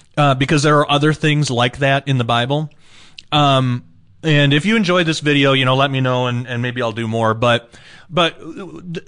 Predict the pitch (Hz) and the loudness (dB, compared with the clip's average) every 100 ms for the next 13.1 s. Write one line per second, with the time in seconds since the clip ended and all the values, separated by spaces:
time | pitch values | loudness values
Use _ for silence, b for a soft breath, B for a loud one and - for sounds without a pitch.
0 | - 170 208 233 202 170 175 180 180 175 | -10 -2 0 0 2 0 0 2 2 2
1 | 170 175 170 175 - 151 143 135 127 - | 0 0 0 0 -2 0 2 2 -2 -6
2 | - - - - - - - - - - | -12 -20 -20 -20 -20 -20 -20 -20 -14 -2
3 | 202 - 202 175 170 170 165 165 160 156 | -2 0 -2 0 -2 0 -2 -2 -4 0
4 | 151 151 143 151 151 147 139 143 139 143 | 0 0 0 2 2 2 2 2 0 -2
5 | 135 131 135 127 127 131 135 147 127 131 | -2 -2 0 0 2 2 2 0 0 2
6 | 135 139 - - - 151 139 139 - 135 | 2 0 -6 -16 -6 -4 -2 -4 -2 -2
7 | 131 127 123 - 131 123 - 131 127 120 | 0 0 -2 -2 -4 -6 -6 -4 -2 -4
8 | 113 110 117 113 117 113 113 123 139 135 | -6 -2 0 2 0 0 -2 -4 0 2
9 | 131 127 B B B B B - - - | 2 0 B B B B B -20 -20 -4
10 | 180 160 165 160 180 170 190 196 202 - | -2 2 2 4 4 4 2 2 0 -4
11 | - - _ - - _ _ _ _ - | -20 -20 _ -20 -20 _ _ _ _ -2
12 | 160 147 143 143 143 127 - 135 135 135 | 0 2 2 4 2 0 -2 0 0 0
13 | 131 | -4